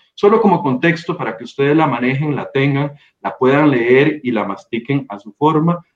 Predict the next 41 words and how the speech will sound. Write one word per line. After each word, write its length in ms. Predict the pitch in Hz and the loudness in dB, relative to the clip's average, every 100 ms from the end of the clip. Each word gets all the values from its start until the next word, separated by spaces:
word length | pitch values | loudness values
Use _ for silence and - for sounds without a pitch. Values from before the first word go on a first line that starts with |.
| _ _ | _ _
para 260 | - 123 117 | 0 2 2
que 120 | - | -2
puedan 320 | - 123 156 | 2 2 4
tener 420 | 151 127 131 143 - | 2 2 2 -2 -10
más 440 | 120 135 147 - - | -2 0 0 -4 -6
elementos 460 | 123 107 107 123 110 | -2 -2 -2 -6 -6
de 60 | |
ju-, 200 | - 110 - _ | -4 -6 -8 _
juicio. 360 | 135 127 117 127 | -4 -2 0 2
Ahora 180 | 147 | 4
sí, 180 | 165 208 - _ _ | 4 0 -2 _ _
saludo 540 | - 110 127 147 151 - | -2 2 6 6 2 0
a 160 | 117 123 | -2 0
nuestro 300 | 123 120 117 | 0 -2 -6
invitado 420 | 104 104 123 135 | -4 -2 0 0
del 140 | 113 | 0
día 220 | 117 123 | 0 0
de 120 | 123 113 | 0 2
hoy, 240 | 147 151 - _ _ | 2 0 -6 _ _
el 80 | 110 | -10
analista 500 | 107 104 110 131 - | -6 -6 -6 -4 -4
político 440 | 101 113 - 113 | -6 -12 -8 -4
don 100 | 104 | -4
Sergio 260 | 110 - 123 | -2 0 2
Araya, 260 | 131 139 | 2 2
a 40 | 127 | 0
quien 160 | 110 | -2
le 80 | 98 | -4
agradezco 480 | 98 98 104 107 123 | -2 -2 -2 -2 -4
que 80 | 120 | -4
nos 160 | 98 | -4
haya 140 | 110 120 | -2 -4
atendido. 460 | 120 113 131 165 | -2 0 4 4
Hoy 120 | 123 - | 4 2
teníamos 400 | 127 123 131 135 | 0 4 2 2
otro 260 | - 147 | 0 0
programa 420 | 113 110 123 127 | 0 2 2 0
planeado 480 | 113 107 113 117 113 | 0 -2 0 0 -2
completamente 600 | 110 101 107 113 113 113 | -4 -8 -6 -6 -6 -8
distinto, 500 | 110 107 113 110 - - | -10 -10 -10 -12 -12 -20
pero 340 | 107 98 - | -18 -18 -18